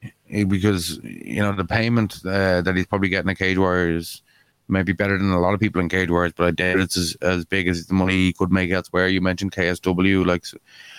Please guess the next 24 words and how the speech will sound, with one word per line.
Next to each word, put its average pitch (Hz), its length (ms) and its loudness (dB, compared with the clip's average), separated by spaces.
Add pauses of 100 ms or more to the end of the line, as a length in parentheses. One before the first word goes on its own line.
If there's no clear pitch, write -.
(160)
there's 101 140 2
a 101 60 4
lot 104 160 2
of 110 60 4
money 107 220 4
going 107 220 2
around, 98 360 0
uh, 87 260 0
different 92 260 -2
promotions 92 420 2
for, 85 160 0
like, 80 260 -2
you 87 60 0
know, 85 160 0 (800)
yeah, 55 420 -2 (160)
U 104 240 4
F 95 80 0
C 104 120 4
veterans 92 480 0
who 90 100 0
are 85 640 0 (440)
really 101 240 0
good 98 180 0
tests, - 600 -4